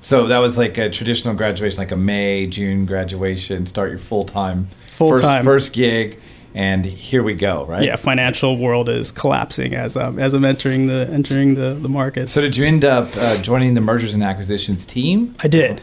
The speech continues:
Speaker 2: I did,
Speaker 1: So
Speaker 2: as a, as a generalist.
Speaker 1: no, no really good M and A <laughs> activity at the time, that much, right?
Speaker 2: Exactly, but,
Speaker 1: Okay.
Speaker 2: you know, they were still churning out work, trying to get prospective deals done.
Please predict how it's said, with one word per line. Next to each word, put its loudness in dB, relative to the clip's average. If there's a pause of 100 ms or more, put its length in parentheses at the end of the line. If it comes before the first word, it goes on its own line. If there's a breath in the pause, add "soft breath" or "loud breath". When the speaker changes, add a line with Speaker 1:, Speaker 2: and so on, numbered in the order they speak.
(120)
Speaker 2:
I 2
did, 4
Speaker 1:
So 4
Speaker 2:
as 2
a, 4
as 2
a 6
generalist. 6
Speaker 1:
no, 2
no 4
really 6
good 0
M 2
and 2
A -2
<laughs> -4
activity 0
at -4
the -8
time, 0
that -2
much, -2
right? -2
Speaker 2:
Exactly, 4
but, 4
Speaker 1:
Okay. -4
Speaker 2:
you 8
know, 6
they 6
were 6
still 4
churning 4
out 4
work, 2 (100)
trying 2
to 4
get 0
prospective 0
deals 4
done. 4